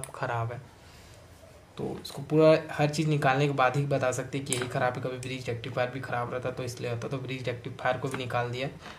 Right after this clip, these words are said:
तो बाहर से निकाल देंगे तो पूरा confirm होता है, बाहर से निकाला तो भी इसमें sorting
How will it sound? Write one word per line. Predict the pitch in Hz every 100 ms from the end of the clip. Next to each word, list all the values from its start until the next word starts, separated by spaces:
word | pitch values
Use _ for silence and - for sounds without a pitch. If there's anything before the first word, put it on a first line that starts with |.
| -
तो | 135
बाहर | 123 120 131
से | 139
निकाल | 139 135 127
देंगे | 131 131
तो | 131 135
पूरा | 131 - 127 123
confirm | - 120 139
होता | 135 131
है, | 151
बाहर | 123 127
से | 135
निकाला | 131 123 127
तो | 131 135
भी | 127
इसमें | 123 131
sorting | 131 127 120 117 131